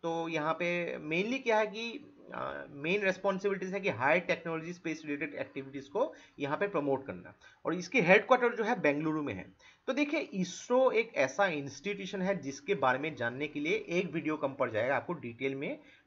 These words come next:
पढ़ाई करनी होगी यहाँ पे। लेकिन देखिए, आपको science and technology field में अगर space science के बारे में बात करेंगे तो इसरो के, अ, काफी सारे important points हैं जिसको आपको time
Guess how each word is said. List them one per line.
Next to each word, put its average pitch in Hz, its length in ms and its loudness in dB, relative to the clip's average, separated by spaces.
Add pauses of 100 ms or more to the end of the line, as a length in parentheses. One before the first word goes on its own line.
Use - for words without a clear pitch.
पढ़ाई 156 340 8
करनी 147 240 2
होगी 90 240 -6
यहाँ 85 240 -6
पे। 80 120 -14 (420)
लेकिन 285 200 2
देखिए, 302 300 2
आपको 285 460 4
science 190 440 0
and 208 200 -2
technology 165 460 -4
field 156 220 -4
में 147 100 -2
अगर 147 140 0
space 208 500 -2
science 175 240 -2
के 165 120 -6
बारे 139 160 0
में 143 120 -6
बात 127 260 0
करेंगे 131 380 -6
तो 190 180 -6
इसरो 151 400 -8
के, 190 180 -2
अ, - 120 -4 (440)
काफी 156 640 6
सारे 208 320 4
important 175 680 -2
points 165 320 0
हैं 165 120 0
जिसको 139 260 -6
आपको 160 520 -2
time 156 200 6